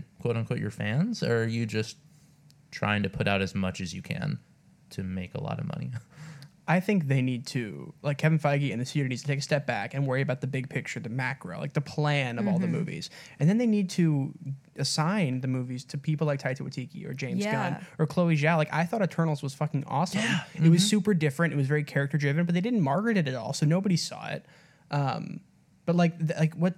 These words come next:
Speaker 2: H-, the Harry Potter franchise did in its early years, and, like, I know J K Rowling is kind of an asshole, but that franchise, uh, as a m-, film franchise, is incredible, the thing it was a-, able to accomplish as early as it did.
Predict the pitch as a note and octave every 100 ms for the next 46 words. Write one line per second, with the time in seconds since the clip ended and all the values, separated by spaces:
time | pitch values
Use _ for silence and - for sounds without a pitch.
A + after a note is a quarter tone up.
0 | - C3 E3 D#3+ F#3+ F#3 D#3+ E3 D#3 B2+
1 | C3 B2+ C3 B2+ B2 C#3 - C3 - -
2 | D#3 E3+ D3+ C#3+ C#3 C3+ C3 C3 B2 A#2
3 | - - - - - - - - - E3
4 | E3 - F#3 G3 G3+ C3 B2+ - - D3+
5 | E3 D#3+ C#3+ C#3+ C#3 E3+ - - - G#3+
6 | F#3+ C#3+ - - - - D#3+ D3+ C#3 -
7 | - D#3+ D3 F#3+ G3 D3+ B2 D#3 C#3+ C3
8 | C#3 D3+ D3+ C#3+ - D3+ D#3 C3+ C#3 C#3
9 | C3+ D3 C#3+ C3 - D3+ D3+ C3+